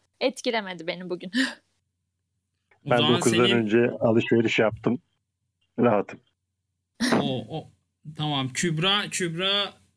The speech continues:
Speaker 2: iki günlük hafta sonu yasağını bir gün daha ekleyerek üç güne çıkartmış.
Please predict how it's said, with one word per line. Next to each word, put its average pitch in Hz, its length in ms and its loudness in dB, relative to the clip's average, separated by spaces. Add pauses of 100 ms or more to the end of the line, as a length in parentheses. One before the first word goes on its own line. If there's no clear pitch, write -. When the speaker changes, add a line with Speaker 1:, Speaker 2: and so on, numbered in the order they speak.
(160)
Speaker 2:
iki 113 300 0
günlük 190 560 -2
hafta 180 340 -4
sonu 180 220 -2
yasağını 165 540 -2
bir 165 60 -4
gün 170 260 -4
daha 165 180 0
ekleyerek 160 560 -4
üç 180 180 -6
güne 143 200 0
çıkartmış. 143 800 -6